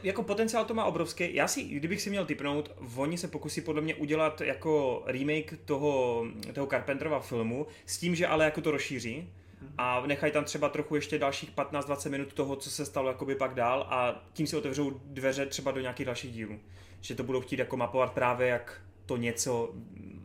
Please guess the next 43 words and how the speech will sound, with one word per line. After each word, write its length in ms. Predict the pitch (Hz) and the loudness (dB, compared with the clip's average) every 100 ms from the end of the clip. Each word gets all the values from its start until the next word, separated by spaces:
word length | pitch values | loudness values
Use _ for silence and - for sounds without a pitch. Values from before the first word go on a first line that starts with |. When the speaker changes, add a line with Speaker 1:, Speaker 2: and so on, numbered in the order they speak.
| - | -14
Speaker 1:
jde 200 | 120 117 | -12 -4
Speaker 2:
Mhm. 40 | 117 | -4
Speaker 1:
prostě 280 | 113 - 117 | -4 -6 -2
do 260 | 113 110 | 0 0
lidské 280 | 110 107 117 | -2 -6 -10
společnosti 720 | - 110 107 113 104 117 110 | -8 -8 -8 -10 -12 -10 -8
a 120 | 110 107 - - - - - | -8 -10 -18 -20 -20 -20 -12
Speaker 2:
Uvidíme, 380 | 143 147 156 143 | -8 -6 -6 -8
no. 140 | 117 113 | -8 -10
Jako 200 | 131 135 | -10 -2
rozhodně 300 | 151 151 151 | -2 -2 -2
jim 100 | 160 | -4
dám 140 | 156 151 | -2 -4
šanci 460 | 160 135 147 151 | -4 -8 -8 -8
a 200 | 143 135 139 - - | -8 -8 -12 -14 0
Speaker 1:
Zas 160 | 151 | 4
na 80 | 151 | 4
druhou 140 | 156 | 2
stranu 260 | 156 156 151 | 2 2 4
já 100 | 151 | 2
nechci, 380 | 151 151 151 147 | 2 0 0 -2
ne, 200 | - 127 | -6 -4
že 100 | 135 | -2
bych 100 | 147 | -2
chtěl 160 | 147 151 | 0 0
jako 140 | 139 | 0
nějak 140 | 156 147 | -2 -2
podceňovat 420 | 147 - 147 143 | -4 -2 0 0
diváky, 320 | 135 135 135 | 2 0 2
ale 120 | 139 131 | 2 4
já 100 | 131 | 4
věřím 280 | 131 131 | 2 -2
tomu, 180 | 123 131 | -4 -6
že 100 | 123 | -6
spousta 540 | 120 131 117 131 123 117 | -6 -8 -4 0 2 2
mladých, 480 | 120 120 117 117 | 0 -2 -2 -6
popřípadě 480 | - 117 - - 117 | -8 -8 -6 -4 -4
nějakých 280 | 117 113 117 | -4 -6 -6
dvacetiletých 520 | 113 110 113 113 135 | -6 -6 -6 -6 -4
a 40 | 131 | -6
Speaker 2:
Mhm. 80 | |
Speaker 1:
tak 120 | 123 110 | -6 -2
dále, 280 | 113 113 | 0 0